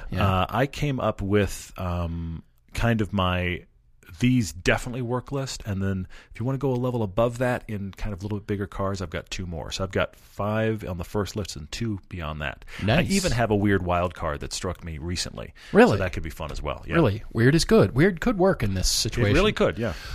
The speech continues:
Speaker 1: But first, we've gotta get past the usual sus-, suspects here, Morris. We've gotta get past, like I said, the eighty-six, the Miata, a base Mini Cooper, Honda Fit could be interesting.
Speaker 2: Mm-hmm.
Speaker 1: Fiesta S T for your budget, but it's probably too fast and too powerful for what you're looking for.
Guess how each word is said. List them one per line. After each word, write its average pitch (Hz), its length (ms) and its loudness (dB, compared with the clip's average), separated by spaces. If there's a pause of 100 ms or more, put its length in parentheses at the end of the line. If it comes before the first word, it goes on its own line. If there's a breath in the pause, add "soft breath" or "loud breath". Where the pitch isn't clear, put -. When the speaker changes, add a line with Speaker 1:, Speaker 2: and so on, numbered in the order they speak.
Speaker 1:
But 135 140 4
first, - 240 8
we've 220 100 2
gotta 190 200 6
get 185 140 4
past 160 220 10
the 151 80 6
usual 143 200 6
sus-, 131 300 4
suspects - 460 4
here, 101 140 0
Morris. 107 420 0
We've 131 80 2
gotta 117 200 4
get 113 160 -2
past, 104 340 4
like 117 120 2
I 127 40 4
said, 101 240 0
the - 120 -8
eighty-six, 120 500 2
the - 80 2
Miata, 127 500 6 (260 loud breath)
a 113 60 2
base - 420 4
Mini 135 200 6
Cooper, 127 520 4 (280 soft breath)
Honda 113 380 2
Fit - 640 0 (540)
could 135 180 2
be 139 140 6
interesting. 135 680 2
Speaker 2:
Mm-hmm. 120 300 2 (640 soft breath)
Speaker 1:
Fiesta - 580 6
S 156 180 4
T 156 300 4
for 135 320 4
your 120 240 4
budget, 143 600 2
but 120 120 6
it's 110 140 2
probably 143 440 2
too 127 200 2
fast - 680 4
and 123 100 2
too - 100 2
powerful 160 420 6
for 113 140 -2
what 113 180 2
you're 117 80 0
looking 147 220 0
for. - 140 -4